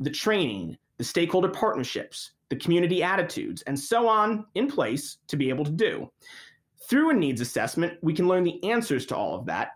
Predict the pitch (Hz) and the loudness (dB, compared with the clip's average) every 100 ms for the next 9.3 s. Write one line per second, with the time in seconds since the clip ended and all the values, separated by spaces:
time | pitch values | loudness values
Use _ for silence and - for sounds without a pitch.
0 | _ 175 175 160 156 208 190 185 165 120 | _ -2 0 0 0 2 4 2 0 -2
1 | 139 175 - - 196 160 117 117 151 113 | 2 2 0 -4 -2 0 0 0 0 -2
2 | 117 - 175 247 269 - - _ - - | -4 -4 -2 0 0 -2 -10 _ -20 -20
3 | - _ _ 143 139 170 165 - - 285 | -20 _ _ -2 0 2 0 -4 -2 2
4 | 190 - - 180 147 156 175 180 147 151 | 2 0 0 2 4 2 2 0 0 -2
5 | - 160 160 147 - 170 165 147 175 - | 0 2 4 2 0 0 2 0 -2 -6
6 | 143 - 139 139 131 - 127 156 147 - | -6 0 2 2 2 -2 -2 -2 -2 2
7 | 175 190 - - - 131 139 139 262 262 | 2 2 -2 -14 -10 -4 -4 0 0 0
8 | - 139 - 117 - - 123 131 220 262 | -4 -6 -4 -4 -6 -2 -2 0 0 0
9 | 151 71 90 | 0 -2 -8